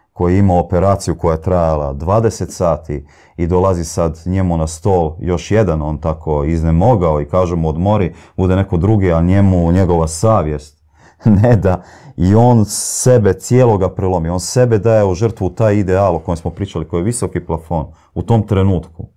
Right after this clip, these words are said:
U tom trenutku on sebe daje za drugoga i on apsolutno nesebično, potpuno otvorenog srca u tom trenutku služi. Mogu reći da u meni to samo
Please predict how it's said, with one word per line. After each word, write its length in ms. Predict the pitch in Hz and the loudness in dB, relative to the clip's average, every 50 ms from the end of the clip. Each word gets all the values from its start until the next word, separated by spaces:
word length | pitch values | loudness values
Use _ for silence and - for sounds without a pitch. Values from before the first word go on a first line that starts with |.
| _ _ _ _ _ | _ _ _ _ _
U 80 | - 80 | -14 -6
tom 180 | - 104 101 90 | -2 0 0 0
trenutku 460 | - 104 90 87 85 - - - 87 | 0 0 2 2 0 0 0 -2 -4
on 60 | 82 | -4
sebe 360 | 82 - - 107 98 87 85 | -2 -2 0 0 0 0 0
daje 640 | 82 80 90 90 90 92 87 82 80 78 82 - _ _ _ _ _ _ _ _ _ | 0 0 2 2 2 2 2 0 0 -2 -6 -12 _ _ _ _ _ _ _ _ _
za 280 | - 65 67 80 104 117 | -16 -8 -2 0 0 2
drugoga 640 | 104 117 117 104 90 98 90 82 90 87 85 85 - _ _ _ _ _ _ _ _ _ _ | 2 2 0 2 2 0 -2 -2 -4 -4 -6 -8 -10 _ _ _ _ _ _ _ _ _ _
i 260 | - 73 73 80 87 | -8 -4 -2 0 2
on 300 | 92 95 92 90 85 - - - _ _ | 2 2 2 0 -2 -4 -8 -16 _ _
apsolutno 840 | - 82 95 104 104 101 - - - 95 90 90 85 - - 82 | -2 0 0 0 0 -2 -4 -8 -6 -4 -2 -2 -4 -4 -6 -4
nesebično, 720 | 85 95 90 87 - 90 82 85 80 - - 82 76 73 73 - - - - - - - - - | -4 -4 -4 -2 -4 -4 -4 -4 -6 -6 -4 -4 -4 -4 -6 -8 -16 -20 -20 -20 -20 -20 -8 -2
potpuno 460 | - 117 127 123 - - 110 107 101 | 0 2 2 2 0 0 0 0 0
otvorenog 520 | 95 - - 104 95 90 85 82 80 80 - | 0 0 -2 -2 0 0 -2 -4 -6 -8 -8
srca 280 | - 90 78 - - | -10 -10 -8 -8 -10
u 40 | 73 | -8
tom 160 | - 82 78 | -8 -8 -10
trenutku 380 | - - 78 78 78 - - 73 | -8 -8 -8 -8 -8 -10 -12 -14
služi. 440 | - - 78 78 73 67 64 67 65 67 - _ _ _ _ _ _ _ _ _ - | -10 -8 -6 -6 -6 -6 -8 -12 -14 -16 -20 _ _ _ _ _ _ _ _ _ -6
Mogu 500 | 65 76 80 85 95 107 110 101 104 101 | -4 0 2 2 4 4 4 2 2 2
reći 300 | 104 104 90 82 85 78 | 2 2 0 -2 -4 -2
da 840 | 85 87 85 82 82 82 80 80 78 78 78 73 71 71 71 69 69 71 71 71 71 73 - _ _ _ _ _ _ _ _ _ _ - | 0 0 2 2 2 2 2 2 2 0 0 -2 -4 -4 -6 -6 -8 -8 -8 -8 -10 -10 -12 _ _ _ _ _ _ _ _ _ _ -4
u 120 | 85 82 | 0 0
meni 460 | 82 85 85 87 98 107 104 98 92 | 2 2 4 4 4 4 4 2 2
to 240 | - 104 98 95 92 95 87 80 | 2 2 2 4 2 2 0 -2
samo 680 | - - - - 120 107 104 101 98 95 92 92 90 | -4 -4 0 2 2 4 4 4 4 4 2 2 0